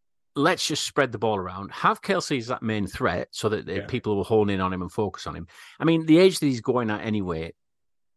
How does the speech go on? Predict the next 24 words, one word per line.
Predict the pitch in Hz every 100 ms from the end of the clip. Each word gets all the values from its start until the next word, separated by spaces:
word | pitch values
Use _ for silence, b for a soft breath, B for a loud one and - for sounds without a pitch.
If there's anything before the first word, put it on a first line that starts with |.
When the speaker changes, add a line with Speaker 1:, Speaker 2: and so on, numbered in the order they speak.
| _ _ _
Speaker 1:
at | 143 131
some | - 156 135
point | 120 98 95
he's | 110
gonna | 110 95
be |
slowing | 90 110 95
down, | 87 87 78
isn't | 80 85
he? | - _ _ _ -
I |
mean, | 113 117
what | 117
is | 98
he | 92
now? | 82
Thirty-four, | - 123 113 - 135 143 - _ _ _ _ _
Travis | - 135
Kelce? | - 143 135 147 - B B B B
So | - 127 127 - - _ _ -
if | 143 - - _
they | - 151
are, | 139 131 -
if | 143 -